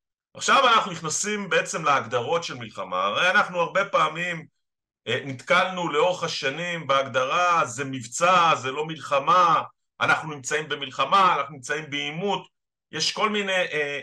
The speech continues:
אה, ניסיונות ל-, בסוף לבוא ולכמת,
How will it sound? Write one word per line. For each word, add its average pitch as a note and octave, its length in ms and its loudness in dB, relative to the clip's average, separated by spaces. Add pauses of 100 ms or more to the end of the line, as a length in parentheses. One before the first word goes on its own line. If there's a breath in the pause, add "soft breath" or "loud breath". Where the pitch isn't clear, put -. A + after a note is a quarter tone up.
אה, C3 460 -6
ניסיונות E3 840 -4 (440)
ל-, C#3+ 220 -6
בסוף - 540 -2
לבוא E3+ 360 -2
ולכמת, F3 640 -4